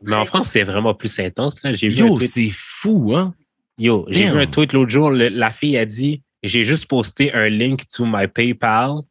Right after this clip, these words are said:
Speaker 1: Puis le
Speaker 2: Yeah.
Speaker 1: gars disait, « Tu mérites le viol. »
Speaker 2: Ouais, j'ai vu.
Speaker 1: Je suis
Speaker 2: J'ai
Speaker 1: comme
Speaker 2: vu.
Speaker 1: ça.
Speaker 3: Wow.
Speaker 1: Wow.
Speaker 2: Ah, c'est fucked up.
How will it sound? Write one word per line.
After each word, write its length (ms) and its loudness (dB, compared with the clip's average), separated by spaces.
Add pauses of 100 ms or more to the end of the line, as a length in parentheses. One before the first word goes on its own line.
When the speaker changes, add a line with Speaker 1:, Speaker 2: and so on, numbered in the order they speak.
(320)
Speaker 1:
Puis 160 -10
le 100 2
Speaker 2:
Yeah. 100 2
Speaker 1:
gars 260 2
disait, « 560 0 (260)
Tu 120 -4
mérites 540 0
le 100 2
viol. » 460 -2 (420)
Speaker 2:
Ouais, 300 0
j'ai 160 -4
vu. 360 -6
Speaker 1:
Je 60 -2
suis 160 -2
Speaker 2:
J'ai 60 0
Speaker 1:
comme 120 -4
Speaker 2:
vu. 80 -6
Speaker 1:
ça. 80 0
Speaker 3:
Wow. 360 0 (680)
Speaker 1:
Wow. 1080 4
Speaker 2:
Ah, 160 0
c'est 100 -16
fucked 260 -6
up. 100 -6